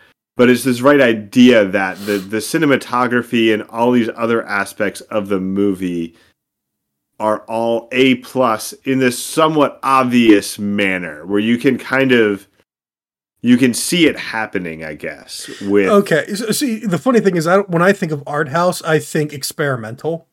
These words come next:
Speaker 2: Um, so to me, it's like,
Speaker 1: Yeah, so it's not, not, not
Speaker 2: "Oh, you mean
Speaker 1: necessarily
Speaker 2: just
Speaker 1: ex-
Speaker 2: competent filmmaking?" <laughs>
Speaker 1: Well, no, no, no. I think there's a diff-, there's, there is, there's competent filmmaking, and then there's this,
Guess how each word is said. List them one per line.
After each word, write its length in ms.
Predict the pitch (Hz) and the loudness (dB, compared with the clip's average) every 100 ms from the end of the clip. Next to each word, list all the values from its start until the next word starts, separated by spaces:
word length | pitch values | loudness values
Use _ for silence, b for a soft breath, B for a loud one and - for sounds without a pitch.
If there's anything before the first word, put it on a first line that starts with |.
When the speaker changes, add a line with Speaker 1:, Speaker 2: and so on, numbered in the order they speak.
| _ b b b b b _ - | _ b b b b b _ 0
Speaker 2:
Um, 720 | 151 147 143 143 143 147 143 | 4 4 2 0 -4 -8 -8
so 500 | 135 - 165 151 147 | -6 0 2 2 0
to 140 | 139 | -4
me, 180 | 151 190 | 4 6
it's 240 | 185 - 165 | 6 2 0
like, 320 | 156 151 - | 2 0 -2
Speaker 1:
Yeah, 240 | 190 196 | 2 2
so 120 | - | 4
it's 80 | 208 | 2
not, 100 | 240 220 | 2 4
not, 280 | 214 202 | 4 4
not 140 | 202 254 | 6 6
Speaker 2:
"Oh, 20 | |
you 180 | 196 262 | 8 6
mean 100 | 330 | 8
Speaker 1:
necessarily 80 | 262 | 8
Speaker 2:
just 180 | 151 - | 6 6
Speaker 1:
ex- 80 | 120 | 4
Speaker 2:
competent 500 | 233 233 247 - 180 | 4 2 2 0 -2
filmmaking?" 1400 | - - 359 311 196 165 135 - - - 240 175 - 202 - | -4 -2 2 4 4 2 0 -8 -18 -2 0 0 -2 -6 -6
<laughs> 120 | 277 | 2
Speaker 1:
Well, 100 | 294 | 6
no, 100 | 294 | 8
no, 100 | 262 | 8
no. 160 | 202 139 | 8 6
I 140 | 147 | 4
think 140 | 220 262 | 4 4
there's 160 | 233 | 4
a 40 | 208 | 6
diff-, 180 | 208 185 | 4 6
there's, 220 | 185 185 - - | 4 4 -2 -6
there 320 | 160 180 175 | 2 4 4
is, 600 | - 170 165 156 143 - b _ _ - | 4 2 4 4 4 0 b _ _ 4
there's 280 | 147 143 - _ _ | 6 6 2 _ _
competent 520 | - 240 - 196 151 | -6 -4 -2 -4 -6
filmmaking, 1200 | - - 175 165 156 139 113 98 120 104 101 101 104 _ _ _ _ _ _ - | -12 -4 -2 0 0 0 -2 -4 -6 -6 -6 -10 -14 _ _ _ _ _ _ -4
and 180 | 135 | 0
then 200 | 139 160 | 0 0
there's 320 | 180 180 165 135 | 2 2 2 0
this, 300 | 156 147 | 0 0